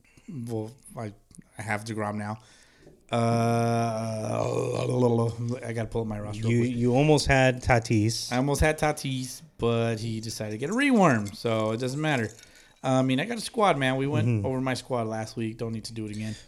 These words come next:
Speaker 2: But yeah, so
Speaker 1: Yeah.
Speaker 2: this next week, I go up against Ringworm Roids, who's in first. And
Speaker 1: I
Speaker 2: you
Speaker 1: wanna hear
Speaker 2: got
Speaker 1: you say that shit five
Speaker 2: Ringworm
Speaker 1: times.
Speaker 2: Roids, Ringworm Roids, Ringworm Roids, Ringworm Roids, Ringworm Roids. I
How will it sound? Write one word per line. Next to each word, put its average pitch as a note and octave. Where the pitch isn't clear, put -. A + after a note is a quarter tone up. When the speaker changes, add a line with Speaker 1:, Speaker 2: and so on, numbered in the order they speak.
Speaker 2:
But C3+
yeah, B2+
so B2
Speaker 1:
Yeah. G#2
Speaker 2:
this C#3
next C3+
week, A#2
I A#2+
go B2
up A#2
against A#2
Ringworm B2
Roids, A2
who's G2+
in G2+
first. F#2+
And G2
Speaker 1:
I -
Speaker 2:
you A#2+
Speaker 1:
wanna -
hear B2+
Speaker 2:
got A#2
Speaker 1:
you B2+
say G#2
that G2
shit G2+
five G2+
Speaker 2:
Ringworm D3+
Speaker 1:
times. C#3+
Speaker 2:
Roids, A#2+
Ringworm C3+
Roids, A#2+
Ringworm B2
Roids, A2+
Ringworm A#2+
Roids, G#2+
Ringworm A2+
Roids. G#2
I A2